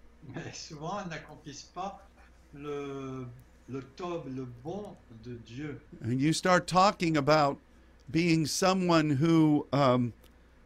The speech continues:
Speaker 2: will be an intercessor.
Speaker 1: Si vous commencez à parler de quelqu'un qui, euh,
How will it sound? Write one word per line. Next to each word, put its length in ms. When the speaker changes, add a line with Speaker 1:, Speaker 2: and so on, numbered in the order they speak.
Speaker 2:
will 280
be 320
an 100
intercessor. 840
Speaker 1:
Si 160
vous 120
commencez 480
à 200
parler 340
de 100
quelqu'un 800
qui, 560
euh, 220